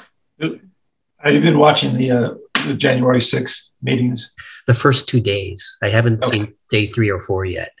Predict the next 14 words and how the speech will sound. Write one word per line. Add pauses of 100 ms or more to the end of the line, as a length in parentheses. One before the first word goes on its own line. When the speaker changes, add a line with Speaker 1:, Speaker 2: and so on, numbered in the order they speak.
(500)
Speaker 1:
You
saw
Liz
Cheney
say, (680)
"One
day
Trump
will
be
gone, (720)
but (1080)
your
legacy